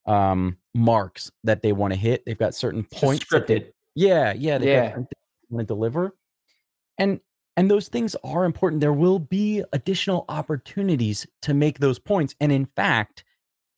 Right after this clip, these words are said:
Speaker 1: you can make those points more convincing, more convincingly in a conversation with some examples than you could have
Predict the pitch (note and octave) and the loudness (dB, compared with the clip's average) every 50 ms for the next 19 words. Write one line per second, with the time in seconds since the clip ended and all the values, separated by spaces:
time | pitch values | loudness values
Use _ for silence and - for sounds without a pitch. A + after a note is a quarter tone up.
0 | _ _ _ _ _ _ - B2 D3+ D3+ - D#3 C#3 C3+ C#3 F3+ G#3+ A3+ - - | _ _ _ _ _ _ -2 -2 -2 0 0 0 0 0 0 0 -2 -2 -2 -2
1 | G3 F3+ - - - - E3 C#3+ C#3 C#3 - - - C#3+ C3+ D3+ F#3 G#3+ A3 - | -2 -2 -4 -6 -6 -4 -2 -2 -2 -4 -6 -8 -4 -2 0 2 2 0 -2 -4
2 | - G3 E3 C#3+ F3 F#3 F3 - D#3+ D3+ C#3+ C3+ B2+ - - _ _ D3 C3+ E3 | -6 -4 -2 -2 -2 -2 -2 -2 -2 -2 -2 -2 -4 -6 -8 _ _ -2 0 2
3 | G#3 B3 C4 - - A3+ G3+ G3 G3+ G3 - - A2 G2 F#2 F2+ F2+ F#2+ C#3+ - | 2 0 -2 -4 -6 -6 -4 -2 -4 -2 -2 -2 -2 -2 0 0 0 -2 -4 -6
4 | _ _ _ _ _ _ _ _ _ - D#3+ E3 - - - - E3+ D#3 C#3+ C3 | _ _ _ _ _ _ _ _ _ -2 0 0 0 -2 -6 -6 -4 -2 -2 -2
5 | A2+ A2 - - - C#4 D4+ C#4 - - - F#2 E2+ F2 A2+ D3+ - _ _ _ | -4 -6 -8 -8 -4 -4 -2 -2 -2 -4 -4 -4 -4 -6 -8 -10 -12 _ _ _
6 | - D3 D#3 D#3 - F3+ D#3 C#3 A2 G2 G#2+ A#2+ E3+ A3 C4 C4 F3+ - F#2+ F2 | -2 -2 -2 -2 -2 -2 -2 0 -2 -2 -4 -6 -4 -4 -4 -4 -2 -2 -2 -2
7 | F2 F#2+ - - _ _ _ _ _ _ C3+ C3+ C#3+ C#3 B2+ - - - F3 D#3 | -2 -4 -8 -10 _ _ _ _ _ _ 0 0 2 0 -2 -4 -4 -2 -2 0
8 | D3 A#2+ A2+ A2+ A2+ - | 0 0 -2 -2 -4 -6